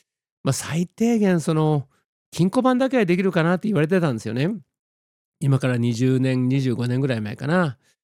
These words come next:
えー、もう外国にどんどん押されてね、アメリカ、ヨーロッパに押されて、日本の企業もどんどんぶっ壊れていく中で、まあ、さすがにあの人たち同じように商売はできんわと。相場も全然ダメだわと。でもまあ、金庫番ぐらいできるかなって言われてたんですよ。その金庫番ができなくなっちゃったんだね。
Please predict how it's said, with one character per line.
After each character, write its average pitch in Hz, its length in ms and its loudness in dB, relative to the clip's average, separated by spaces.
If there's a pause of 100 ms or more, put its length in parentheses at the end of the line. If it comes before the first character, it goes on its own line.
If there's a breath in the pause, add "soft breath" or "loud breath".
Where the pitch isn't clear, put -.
(380)
え 123 260 -2
ー、 117 40 -4
も 113 140 -4
う 110 40 -4
外 131 180 0
国 127 200 -2
に 120 80 0
ど 127 120 0
ん 127 60 0
ど 110 100 -2
ん - 20 -2
押 113 120 -6
さ 127 80 -4
れ 110 100 -6
て 131 100 -10
ね、 139 400 -2
ア 120 120 -10
メ 113 100 -4
リ 120 80 -6
カ、 120 100 -8
ヨ 120 140 -2
ー - 20 -2
ロ 120 100 -2
ッ - 20 -4
パ - 140 -10
に 113 80 -6
押 117 100 -8
さ 120 100 -6
れ 123 80 -6
て、 113 100 -8
日 127 100 -4
本 123 160 -4
の 123 80 -2
企 123 180 -4
業 120 80 -2
も 120 80 -4
ど 135 120 0
ん 156 60 -2
ど 131 100 -2
ん 104 40 -10
ぶ 113 80 -6
っ - 20 -6
壊 131 180 -4
れ 120 60 -2
て - 80 -8
い - 40 -8
く - 80 -10
中 - 200 -10
で、 - 260 -12 (520)
ま 117 40 -8
あ、 - 40 -6
さ 120 160 -2
す 127 80 -4
が 143 100 2
に 143 140 2
あ 143 40 2
の 147 80 2
人 139 120 -2
た 117 60 -4
ち - 80 -8
同 117 80 -6 (140)
じ 120 80 -4
よ 135 60 0
う 113 40 -2
に 110 60 -6
商 127 160 -4
売 117 140 -6
は 98 60 -10
で 147 100 -12
き 120 100 -8
ん 113 60 -6
わ 104 100 -12
と。 - 220 -12 (540)
相 139 120 0
場 131 120 2
も 135 100 -2
全 131 180 -2
然 135 160 0
ダ 127 140 0
メ 131 80 0
だ 107 120 -4
わ - 100 -12
と。 - 120 -20 (580)
で 147 120 2
も 131 120 2
ま 139 200 2
あ、 113 60 -4
金 135 200 -2
庫 170 100 2
番 175 160 2
ぐ 208 80 2
ら 185 60 4
い 143 40 2
で 120 100 -2
き 151 60 -2
る 156 100 0
か 139 80 -2
な 143 100 0
っ 135 40 -4
て 127 80 -6
言 127 80 -2
わ 143 60 2
れ 143 40 -4
て 170 120 0
た 120 100 -4
ん 101 40 -6
で 110 60 -10
す - 100 -10
よ。 85 140 -10
そ 110 100 -12
の 117 80 -8
金 202 240 0
庫 240 100 2
番 220 140 2
が 214 100 2
で 190 80 4
き 190 80 4
な 180 100 4
く 143 60 0
な 120 100 -2
っ - 20 -2
ち 120 80 -8
ゃ 113 40 -6
っ - 20 -6
た 110 120 -8
ん 101 40 -10
だ 107 80 -8
ね。 131 200 -2